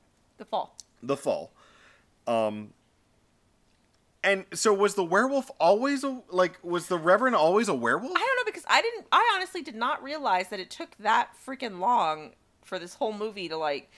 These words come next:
Speaker 1: I just thought
Speaker 2: Was
Speaker 1: that
Speaker 2: he
Speaker 1: they
Speaker 2: just
Speaker 1: really,
Speaker 2: chilling
Speaker 1: like
Speaker 2: and then he was like, "S-, that guy is drinking. I have to kill him." 'Cause he, he was trying to make it out like he was stopping people from dying,
Speaker 1: From
Speaker 2: or, like,
Speaker 1: sinning.
Speaker 2: fro-, yeah, from, from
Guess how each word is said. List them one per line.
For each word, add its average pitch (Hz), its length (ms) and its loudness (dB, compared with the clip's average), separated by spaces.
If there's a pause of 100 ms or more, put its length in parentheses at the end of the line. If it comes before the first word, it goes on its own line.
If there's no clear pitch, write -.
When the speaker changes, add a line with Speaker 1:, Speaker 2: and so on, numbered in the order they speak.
(200)
Speaker 1:
I 240 200 6
just 392 120 -4
thought - 140 2
Speaker 2:
Was 175 120 4
Speaker 1:
that 240 40 0
Speaker 2:
he 269 60 2
Speaker 1:
they - 60 2
Speaker 2:
just 240 160 2
Speaker 1:
really, 254 100 2
Speaker 2:
chilling 220 160 10
Speaker 1:
like 254 140 6
Speaker 2:
and 196 100 6
then 190 80 8
he 185 80 8
was 170 80 2
like, 170 300 8
"S-, - 360 -6 (300)
that 220 200 10
guy 180 180 10
is 185 180 8
drinking. 170 360 6
I 147 120 10
have 160 240 8
to 156 100 -6
kill 190 300 4
him." 151 260 -2
'Cause 151 140 -8
he, 170 100 -6
he 147 220 -2
was 151 100 -6
trying 220 220 -2
to 151 60 0
make 139 180 -2
it 135 80 4
out 131 180 6
like 120 160 -2
he 131 100 -6
was 120 140 -6
stopping 139 460 -4
people 117 240 -12
from 95 240 -16
dying, 107 320 0
Speaker 1:
From 117 100 -4
Speaker 2:
or, 113 40 0
like, 110 140 0
Speaker 1:
sinning. 175 400 -8 (180)
Speaker 2:
fro-, 143 180 0
yeah, 160 180 6
from, 131 300 0
from 117 400 -8